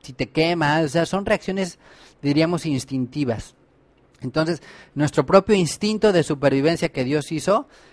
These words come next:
es como, "No quiero el dolor". Pero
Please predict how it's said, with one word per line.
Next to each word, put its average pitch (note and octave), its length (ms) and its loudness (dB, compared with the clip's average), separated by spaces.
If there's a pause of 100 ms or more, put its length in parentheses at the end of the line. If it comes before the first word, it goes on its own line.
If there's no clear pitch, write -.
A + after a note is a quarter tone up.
(140)
es D#3 240 2
como, C#3 520 4
"No E3 380 2
quiero D3+ 240 4
el B2+ 60 4
dolor". B2 240 2 (1200)
Pero E3 460 6